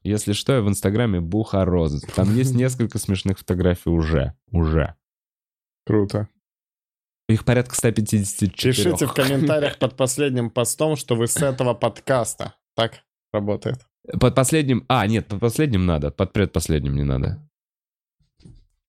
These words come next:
Speaker 2: Так, так.
Speaker 1: Да?
Speaker 2: Щас, быстро, секунду.
Speaker 1: А я
Speaker 2: Щас
Speaker 1: на
Speaker 2: отвечу
Speaker 1: самом
Speaker 2: быстро.
Speaker 1: деле напомню.
Speaker 2: Алло.
Speaker 1: О. Слушай, пока Идрак так невежливо говорит по телефону, я прочитаю
Speaker 2: Валя.
Speaker 1: донаты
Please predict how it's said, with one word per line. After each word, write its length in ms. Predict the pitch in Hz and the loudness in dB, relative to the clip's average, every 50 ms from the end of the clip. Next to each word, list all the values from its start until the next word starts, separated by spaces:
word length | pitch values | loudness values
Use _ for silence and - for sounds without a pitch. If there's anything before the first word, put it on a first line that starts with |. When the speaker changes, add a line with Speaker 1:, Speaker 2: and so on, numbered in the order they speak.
| _ _ | _ _
Speaker 2:
Так, 200 | - - - - _ | -6 -6 -6 -6 _
так. 300 | - 113 113 - - - _ _ - | -2 -2 -2 -2 -6 -14 _ _ 0
Speaker 1:
Да? 420 | 98 87 104 113 123 117 - - _ _ _ - - _ _ _ _ _ _ _ _ _ _ _ _ _ _ _ _ _ _ _ _ _ _ _ _ _ _ _ _ _ - | 2 4 4 4 2 0 -4 -10 _ _ _ -20 -20 _ _ _ _ _ _ _ _ _ _ _ _ _ _ _ _ _ _ _ _ _ _ _ _ _ _ _ _ _ -12
Speaker 2:
Щас, 400 | - - - 92 - - - - _ _ _ | -8 -6 -4 -4 -4 -6 -8 -12 _ _ _
быстро, 340 | 113 110 110 - - - - | -6 -4 -4 -4 -6 -6 -8
секунду. 400 | - - - - 120 117 - - - - _ | -8 -8 -4 -2 0 0 0 -2 -4 -6 _
Speaker 1:
А 140 | - 101 98 | 2 4 4
я 340 | 95 90 101 120 131 143 139 | 4 4 4 2 2 2 0
Speaker 2:
Щас 120 | 113 107 | 0 0
Speaker 1:
на 120 | - 95 92 | 2 2 2
Speaker 2:
отвечу 180 | 90 120 117 | 2 2 2
Speaker 1:
самом 140 | 110 107 101 | 2 2 2
Speaker 2:
быстро. 160 | 95 110 110 | 2 2 0
Speaker 1:
деле 120 | 117 117 98 | 0 2 2
напомню. 600 | 92 92 87 - 110 113 110 101 92 85 78 - _ - | 0 0 0 0 0 2 2 2 0 -2 -4 -6 _ -6
Speaker 2:
Алло. 180 | - 113 113 120 | -4 -2 0 0
Speaker 1:
О. 220 | 104 87 - - _ _ _ _ _ _ _ _ _ _ - | 0 -2 -6 -10 _ _ _ _ _ _ _ _ _ _ -4
Слушай, 240 | - 104 87 80 | 0 0 0 2
пока 380 | - 98 90 - 113 110 107 101 | 2 0 2 2 2 2 2 2
Идрак 460 | - - 95 87 101 107 104 98 - | 0 0 -2 0 0 0 -2 -2 -2
так 180 | - 92 87 - | -4 -6 -4 -2
невежливо 500 | 95 92 92 101 101 92 90 92 90 87 | 0 2 2 2 2 2 2 2 2 4
говорит 260 | 90 92 92 92 - | 4 4 2 2 0
по 80 | - - | -4 -4
телефону, 400 | - 98 98 - - 120 113 98 | -2 -2 0 2 2 2 2 2
я 60 | 90 | 2
прочитаю 400 | - 90 90 113 104 101 104 92 | 0 2 2 2 2 2 2 2
Speaker 2:
Валя. 100 | 87 85 | 2 2
Speaker 1:
донаты 560 | 95 90 92 104 110 113 - - 87 85 85 | 2 2 2 2 0 0 2 2 0 0 0